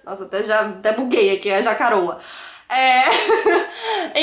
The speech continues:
enfim, eu sou muito cadelinha de Marvel e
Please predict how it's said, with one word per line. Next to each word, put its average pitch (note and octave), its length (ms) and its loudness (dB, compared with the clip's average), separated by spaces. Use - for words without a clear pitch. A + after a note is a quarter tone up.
enfim, D4 480 -2
eu A3+ 280 2
sou B3+ 360 0
muito C#4 160 -4
cadelinha B3+ 500 0
de A3+ 160 -8
Marvel G3+ 580 -2
e G3+ 540 -8